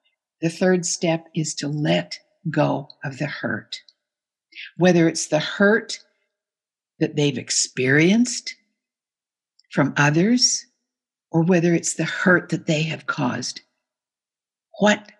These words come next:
is that hurt? And then we give them exercises in how to let go of it.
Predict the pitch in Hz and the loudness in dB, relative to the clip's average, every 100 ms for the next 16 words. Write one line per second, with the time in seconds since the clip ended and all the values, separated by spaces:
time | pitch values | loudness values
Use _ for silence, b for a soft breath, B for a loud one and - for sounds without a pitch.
0 | - 170 165 151 160 160 - - 139 - | 0 2 2 0 0 -2 -2 0 0 0
1 | - - _ _ _ _ _ _ - 160 | -10 -20 _ _ _ _ _ _ -4 0
2 | 160 165 160 160 143 156 156 151 - 160 | 2 2 2 2 2 0 0 0 0 -2
3 | - 151 - 143 139 139 143 135 139 135 | -2 -6 -2 -2 -2 -4 -4 -4 -6 -6
4 | - 135 139 139 131 143 143 139 131 120 | -4 -2 0 -2 -2 -2 -2 -2 -2 -4
5 | 113 - | -6 -8